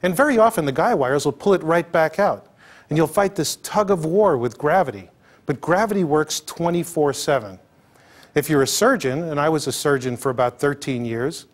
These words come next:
you look down a toilet paper roll, and you say, "What's your chief complaint?" And the patient points where it hurts, and we cut on it. <laughs> What all three of these approaches is missing is the bottom block of the kinetic chain.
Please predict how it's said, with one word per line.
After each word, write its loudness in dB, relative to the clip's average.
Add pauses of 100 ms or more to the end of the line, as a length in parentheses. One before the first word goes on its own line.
(640)
you 2
look 2
down 4
a 2
toilet 2
paper -2
roll, -2 (480)
and 0
you 0
say, 2 (560)
"What's 0
your 0
chief -2
complaint?" -2 (760)
And -2
the 0
patient 0
points -2
where 2
it -2
hurts, -2
and 0
we 0
cut 0
on -4
it. -16 (180)
<laughs> -18 (1000)
What 4
all 0
three -2
of 2
these -2
approaches -2
is -2
missing -2
is -4
the -4
bottom 2
block 2
of -6
the -6
kinetic -8
chain. -10